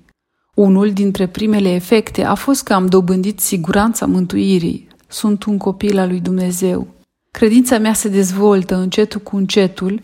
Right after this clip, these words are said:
și dobândesc putere spirituală pentru viața mea de zi cu zi.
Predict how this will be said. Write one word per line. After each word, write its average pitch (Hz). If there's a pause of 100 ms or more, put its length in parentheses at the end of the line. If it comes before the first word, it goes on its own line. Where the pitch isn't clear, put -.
(380)
și -
dobândesc 240
putere 226
spirituală 208
pentru 185
viața 196
mea 185
de 180
zi 185
cu 196
zi. 175